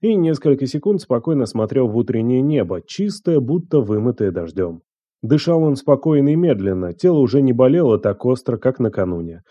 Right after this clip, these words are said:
Осталась глухая, тусклая тяжесть, как от старого шрама, но даже она сейчас казалась привычной,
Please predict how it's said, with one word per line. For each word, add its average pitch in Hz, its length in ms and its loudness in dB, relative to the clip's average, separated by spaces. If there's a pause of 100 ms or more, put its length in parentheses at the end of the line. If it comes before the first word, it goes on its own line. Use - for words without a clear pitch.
(140)
Осталась 151 480 2
глухая, 139 560 2
тусклая 143 560 2
тяжесть, 113 600 0
как 170 240 -2
от 131 120 -4
старого 113 400 0
шрама, 107 560 -4
но 180 200 2
даже 147 340 2
она 143 220 0
сейчас 95 360 -6
казалась 95 460 -2
привычной, 110 680 -2